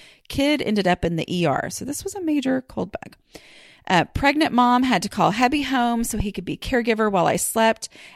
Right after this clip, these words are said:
and then he got sick. I woke up yesterday feeling just enough energy to do one thing,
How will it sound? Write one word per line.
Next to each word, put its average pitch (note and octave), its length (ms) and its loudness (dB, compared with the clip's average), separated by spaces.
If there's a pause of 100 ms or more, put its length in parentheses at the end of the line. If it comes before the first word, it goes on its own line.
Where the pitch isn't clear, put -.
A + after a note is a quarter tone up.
and F#3+ 200 2
then G#3+ 120 2
he C#4 220 -2
got - 240 2
sick. - 400 -4
I F#3 60 2
woke G#3+ 220 2
up D#4 140 -2
yesterday C#4+ 440 0
feeling G3+ 480 -2 (100)
just G3 460 0
enough D4 220 0
energy G3+ 440 -2
to - 160 -8
do F3 180 -2
one F3 580 -2
thing, - 480 -10